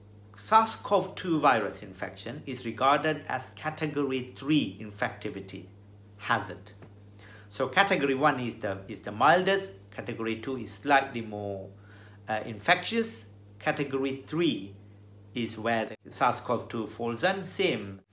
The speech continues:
uh, all the other sars infection, all these,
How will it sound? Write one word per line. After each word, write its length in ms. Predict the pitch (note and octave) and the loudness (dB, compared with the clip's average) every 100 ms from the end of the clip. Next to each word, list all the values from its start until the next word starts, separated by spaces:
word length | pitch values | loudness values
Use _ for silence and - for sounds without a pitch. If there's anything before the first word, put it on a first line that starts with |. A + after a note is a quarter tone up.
| - | -6
uh, 340 | A#2 G#2+ G#2+ - | -2 -2 -2 -2
all 140 | B2 | -4
the 160 | A#2+ A#2 | -2 0
other 180 | C#3+ B2+ | 0 0
sars 420 | - D3 C3+ - | 2 6 6 2
infection, 420 | C3+ A#2+ F3+ - | -6 -2 -2 0
all 200 | D3+ E3+ | 0 0
these, 280 | C3+ B2+ - | 0 -4 -6